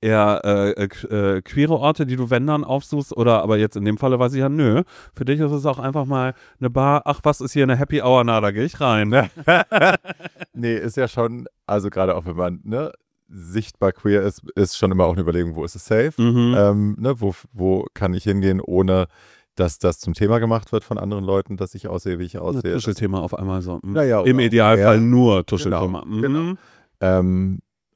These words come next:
Speaker 2: und das spielt natürlich immer auch eine Rolle, ne? Dass man, also deswegen natürlich immer eher queer als nicht queer, aber, äh, ich merke auch, dass ich in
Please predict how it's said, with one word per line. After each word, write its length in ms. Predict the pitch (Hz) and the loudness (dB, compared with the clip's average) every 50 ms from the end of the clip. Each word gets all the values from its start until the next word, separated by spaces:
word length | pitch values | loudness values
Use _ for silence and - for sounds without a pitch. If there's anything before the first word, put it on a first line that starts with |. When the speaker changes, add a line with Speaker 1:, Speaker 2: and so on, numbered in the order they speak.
| _ _ - | _ _ 2
Speaker 2:
und 260 | 98 95 92 87 - - - - - - _ _ _ _ - - _ | 4 4 4 2 0 -6 -16 -18 -18 -20 _ _ _ _ -20 -10 _
das 160 | - 95 90 | 0 0 0
spielt 160 | - - - 85 | 0 -4 -8 -8
natürlich 240 | 80 - 82 71 | -6 -6 -6 -6
immer 160 | - 80 78 76 | -6 -4 -4 -4
auch 60 | 73 | -4
eine 100 | 67 71 | -6 -4
Rolle, 320 | 69 80 90 120 147 170 | -2 -2 0 0 -2 -4
ne? 220 | 160 - 101 135 139 | -4 -4 -6 -6 -6
Dass 180 | - - - - | -6 -8 -6 -4
man, 280 | 92 87 85 85 82 - - - - - - _ - - - | -4 -2 -2 -2 -4 -6 -10 -20 -20 -20 -20 _ -14 -8 -4
also 160 | 95 80 78 | -2 -2 0
deswegen 280 | 76 82 - 101 90 87 | 0 -2 0 0 0 0
natürlich 320 | 85 82 - 92 92 98 | 0 -2 -2 -2 -2 -2
immer 200 | 104 98 87 87 | -2 -2 -2 -2
eher 220 | - 85 80 78 78 | -2 0 -2 -2 -2
queer 260 | - - 90 90 87 | -2 0 0 2 2
als 160 | - - - - | 0 -2 -6 -6
nicht 140 | 95 104 | -6 -6
queer, 340 | - - - 110 110 110 98 | -6 -2 0 2 2 2 2
aber, 400 | 95 87 82 87 85 85 87 - | 2 2 4 6 4 4 4 2
äh, 160 | - 87 85 - | 0 -2 -2 -2
ich 120 | - - | -2 -4
merke 260 | 87 80 80 - - | -4 -4 -2 -2 -4
auch, 120 | - - - | -4 -4 -4
dass 180 | - 87 76 | -4 -4 -4
ich 100 | 90 - | -4 -6
in 220 | - 92 85 80 | -6 -4 -4 -6